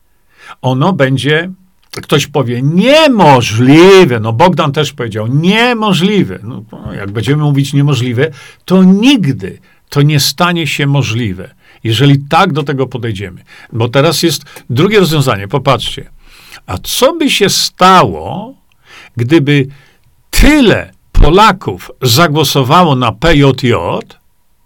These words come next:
żeby uzyskali co najmniej trzysta dwadzieścia jeden mandatów w Sejmie i mają większość parlamentarną? Czy to jest możliwe?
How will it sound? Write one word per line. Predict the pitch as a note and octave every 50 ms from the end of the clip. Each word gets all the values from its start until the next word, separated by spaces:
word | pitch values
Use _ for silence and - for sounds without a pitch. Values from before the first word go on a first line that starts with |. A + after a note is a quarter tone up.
| _ _ _ _ _ _ _ _ _ _ _ _ _ _ _ _ _ _ _ _ _ _ _ _ _ _ - - - - - -
żeby | C3 G#2 - D3 C3 D#3+ G3+
uzyskali | - F#3+ D3+ - D#3 C3+ - - - E3+ F#3 G3+ G3+ G3 F#3
co | - - - D#3+ D3
najmniej | C#3+ C#3+ D3 F3 G#3 B3+ B3+ A3+ E3 A#2+ G2+ F#2+ F#2 F#2+ A2+ C#3+ D3+ D3 - - - - -
trzysta | - - - A3+ B3 - - - - G#3 G3+
dwadzieścia | C#3+ G#2+ A2 A#2+ A2 A2+ D#3 F3 - - - C#3+
jeden | A#2+ A2 A#2 B2 A#2+ B2+ B2+ B2+ A#2+ A#2 - - _ _ -
mandatów | B2 A#2+ A#2+ A2+ A2+ B2 D#3+ F3 C#3+ - C3+ A2+ - - - - - - _ _ _
w | - -
Sejmie | - - C3+ C#3+ F3 G3+ A#3 C4+ C4
i |
mają | G#3 F3 D3 D#3 F3+ G3 F#3 B2+
większość | A2+ B2 B2+ C3+ C#3 - E3 D3 -
parlamentarną? | - - C3+ B2+ A#2 A#2+ B2+ B2+ B2 B2+ B2+ A#2+ A#2+ A2+ F2+ E2 D#2+ D#2+ E2+ E2 F2 E2+ E2 F2 F#2 F#2 F#2 _ _ _ _ _ _ _
Czy | - - C#3+
to | C#3 E3+
jest | D#3+ D3 -
możliwe? | C#3+ D3+ C#3+ - A#2 A#2+ A2 G2 B2+ E3+ G#3+ -